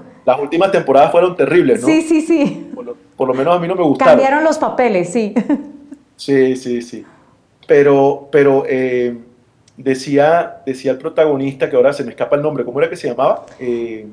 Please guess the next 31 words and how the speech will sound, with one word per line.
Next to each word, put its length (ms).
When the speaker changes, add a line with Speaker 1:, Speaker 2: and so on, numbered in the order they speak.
Speaker 2:
Se 220
Speaker 1:
no 60
Speaker 2:
me 80
Speaker 1:
recuerdo. 240
Speaker 2:
escapa. 400
¿Producción? 640
<laughs> 320
Bueno, 220
mientras 360
nos 120
acordamos 680
el 140
nombre. 380
Voy 240
a 60
buscarlo 500
y 40
mientras 340
tanto 240
hacemos 420
la, 220
la 100
disertación. 680
Speaker 1:
Él, 400
él, 320
él, 300
él 200
decía 500
algo, 580
eh, 420
eh, 520